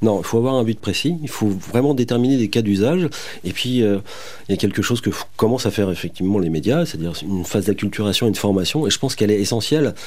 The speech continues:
Elle est essentielle pour toute entreprise, médiatique ou non. Euh, il faut former les gens à ce que c'est, euh, quels sont les outils, comment on les utilise, pourquoi on les utilise,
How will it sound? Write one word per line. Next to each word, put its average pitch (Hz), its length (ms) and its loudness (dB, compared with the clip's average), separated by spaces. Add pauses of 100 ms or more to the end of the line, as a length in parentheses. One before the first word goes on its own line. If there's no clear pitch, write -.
(160)
Elle 92 80 0
est 95 40 4
essentielle 117 340 2
pour 95 140 -4
toute 151 140 2
entreprise, 127 560 0 (240)
médiatique 101 540 2
ou 104 80 2
non. 87 160 -2 (420)
Euh, 87 380 0
il 104 80 0
faut 165 140 0
former 127 260 2
les 110 160 2
gens 85 160 -2 (720)
à 90 140 0
ce - 80 -2 (200)
que 147 120 4
c'est, 92 300 -2 (360)
euh, 87 460 0 (440)
quels 143 140 2
sont 156 160 0
les 131 160 2
outils, 120 320 -2
comment 151 260 2
on 131 40 2
les 107 160 0
utilise, 101 420 -2 (160)
pourquoi 160 300 0
on - 20 4
les 113 200 0
utilise, 104 480 0